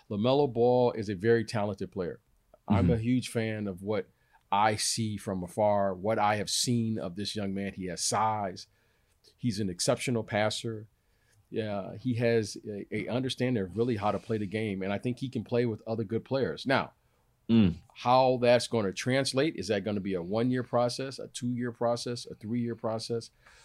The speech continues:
Speaker 1: That is the question. And, and we have to, you know, this league, if you will, is about one thing. It's about performance. It's not
Speaker 2: Mm.
Speaker 1: about potential. He got drafted on his potential. Now, how quickly is we're gonna take that potential and actually perform,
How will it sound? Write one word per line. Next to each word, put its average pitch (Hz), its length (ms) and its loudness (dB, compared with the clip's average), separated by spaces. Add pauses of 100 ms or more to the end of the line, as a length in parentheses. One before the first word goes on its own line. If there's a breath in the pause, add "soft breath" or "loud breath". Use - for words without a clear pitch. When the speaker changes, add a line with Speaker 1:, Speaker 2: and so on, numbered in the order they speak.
(160 soft breath)
Speaker 1:
That 123 220 4
is 120 160 -2
the 104 100 -6
question. - 500 -4 (480)
And, 110 640 -2 (260)
and 110 220 -6
we 120 180 2
have 123 260 2
to, 117 400 -2 (380)
you 123 80 -4
know, 95 140 -4
this 117 280 -2
league, 127 460 -2 (180)
if 104 200 -8
you 107 100 -6
will, 101 360 -4
is 113 100 -6
about 110 260 2
one 113 160 0
thing. 120 140 -2
It's 92 120 -4
about 101 240 -2
performance. - 600 -6 (300)
It's - 100 -10
not 113 140 6
Speaker 2:
Mm. 95 40 6
Speaker 1:
about 123 200 4
potential. 123 440 -4
He 104 120 -4
got 131 160 2
drafted 151 360 6
on 127 140 0
his 120 140 -4
potential. - 480 -4 (560 soft breath)
Now, 131 380 4
how 123 160 4
quickly 117 520 -4
is 98 180 -8
we're 104 140 -8
gonna 104 200 -4
take 127 240 -4
that 117 160 -2
potential 101 520 -8
and 101 240 -6
actually 107 300 -4
perform, 101 640 -4